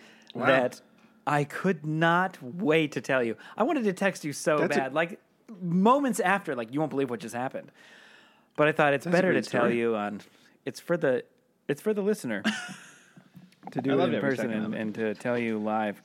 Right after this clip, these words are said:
Speaker 1: Wow. Thank you for sharing
Speaker 2: You're welcome.
Speaker 1: that. Wow.
Speaker 2: So quarantine's going
Speaker 1: That's
Speaker 2: great.
Speaker 1: delicious.
Speaker 2: Um,
Speaker 1: Yeah.
Speaker 2: I mean, I don't think
Speaker 1: Man.
Speaker 2: it, I mean, we're right on the trajectory,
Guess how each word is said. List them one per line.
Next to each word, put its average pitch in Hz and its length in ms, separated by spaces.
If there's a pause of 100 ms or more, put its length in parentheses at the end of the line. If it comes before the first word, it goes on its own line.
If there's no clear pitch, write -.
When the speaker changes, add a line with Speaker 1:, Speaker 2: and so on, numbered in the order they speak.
(260)
Speaker 1:
Wow. 117 340 (440)
Thank 151 240
you 113 240
for 131 160
sharing 113 480 (260)
Speaker 2:
You're 104 120
welcome. 95 340 (1040)
Speaker 1:
that. 104 400 (840)
Wow. - 260 (800)
Speaker 2:
So 135 180
quarantine's 170 360
going 131 180
Speaker 1:
That's - 20
Speaker 2:
great. 117 300 (760)
Speaker 1:
delicious. 113 360
Speaker 2:
Um, 110 220 (140)
Speaker 1:
Yeah. 131 220 (640)
Speaker 2:
I 123 140
mean, 139 140
I 127 100
don't 131 160
think 151 160
Speaker 1:
Man. 127 80
Speaker 2:
it, 113 120
I - 20
mean, 127 240
we're 147 120
right 151 440
on 139 180
the 123 60
trajectory, 120 640